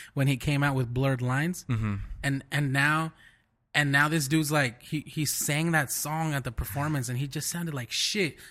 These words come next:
Speaker 1: Like, this dude needed some fucking auto-tune in that performance.
Speaker 2: Dude, no. Okay, he's a, he's a good singer. I'll give him that.
Speaker 1: Nah, I, he's just a studio singer, because after that performance, he sounded like garbage to me.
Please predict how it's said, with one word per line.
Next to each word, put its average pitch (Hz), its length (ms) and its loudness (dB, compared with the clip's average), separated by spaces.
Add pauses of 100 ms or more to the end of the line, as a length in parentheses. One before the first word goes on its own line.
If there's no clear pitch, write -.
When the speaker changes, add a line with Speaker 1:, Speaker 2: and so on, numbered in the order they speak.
(120)
Speaker 1:
Like, 139 120 -4
this 190 180 -2
dude 170 200 0
needed 147 200 0
some - 120 -6
fucking 131 260 -6
auto-tune 139 440 -2
in 117 100 -2
that 113 120 -4
performance. 110 500 -8 (200)
Speaker 2:
Dude, 170 340 4
no. 165 440 2 (460)
Okay, 147 220 6
he's 185 260 4
a, 226 40 4
he's 165 360 0
a 190 40 2
good 165 200 2
singer. 113 300 0
I'll 117 120 2
give 135 160 0
him 131 160 2
that. 98 200 -2 (140)
Speaker 1:
Nah, 143 280 0
I, 147 220 2
he's 165 220 -2
just 240 160 0
a - 20 0
studio 156 460 2
singer, 123 280 -2
because 127 240 -2
after 151 320 0
that 147 200 2
performance, 151 480 0
he 165 120 0
sounded 175 240 0
like 139 120 -2
garbage 160 380 -4
to 127 60 -4
me. 113 180 -4